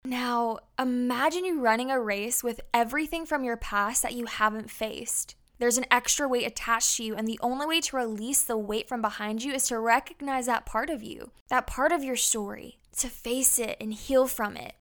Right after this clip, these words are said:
Once you start that healing process, imagine it starting to get lighter and lighter while you're racing and eventually become something that presses you forward,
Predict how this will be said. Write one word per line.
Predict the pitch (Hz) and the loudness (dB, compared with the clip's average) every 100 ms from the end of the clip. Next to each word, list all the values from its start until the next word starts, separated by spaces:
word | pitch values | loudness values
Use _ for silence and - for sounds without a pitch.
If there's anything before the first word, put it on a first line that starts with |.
| _ | _
Once | 254 254 | 0 2
you | 359 | 4
start | 381 262 285 | 4 4 4
that | 269 | 0
healing | 220 220 226 240 | -2 -4 -4 -6
process, | 220 196 185 233 254 247 - | -6 -6 -4 -2 0 0 0
imagine | 247 233 247 349 | 0 2 0 0
it | 392 381 | -2 2
starting | - - 214 220 269 | 2 2 -2 -2 -2
to | 277 269 | -2 -2
get | 220 240 - | -2 -2 -2
lighter | 220 202 208 233 | -6 -4 -2 -2
and | 240 233 220 208 | -2 -2 -4 -2
lighter | 202 208 202 196 | -2 -2 -2 -2
while | 196 202 | -4 -4
you're | 214 208 | -4 -4
racing | 202 214 - 220 208 233 | -6 -2 -2 -2 -8 -6
and | 277 277 | 0 2
eventually | 233 254 262 294 | 4 2 2 0
become | 269 226 220 | -4 -4 -2
something | 233 226 254 | -2 -2 -2
that | 226 - | -2 -2
presses | - 226 233 - 254 | -6 -4 0 0 0
you | 233 226 | -4 -6
forward, | - 226 214 233 214 160 - | -6 -4 0 0 -2 -6 -8